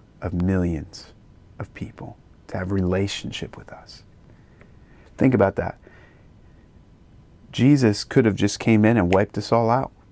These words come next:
He could have done anything he wanted to. He's God.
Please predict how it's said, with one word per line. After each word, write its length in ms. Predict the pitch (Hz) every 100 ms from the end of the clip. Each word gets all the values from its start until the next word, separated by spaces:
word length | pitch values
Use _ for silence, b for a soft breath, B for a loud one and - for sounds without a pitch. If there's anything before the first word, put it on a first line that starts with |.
| - - - -
He 80 | -
could 100 | 131
have 80 |
done 160 | 110 113
anything 440 | 110 120 117 95
he 100 | 92
wanted 420 | 90 92 127 - -
to. 300 | - - 110 - -
He's 120 | -
God. 300 | - -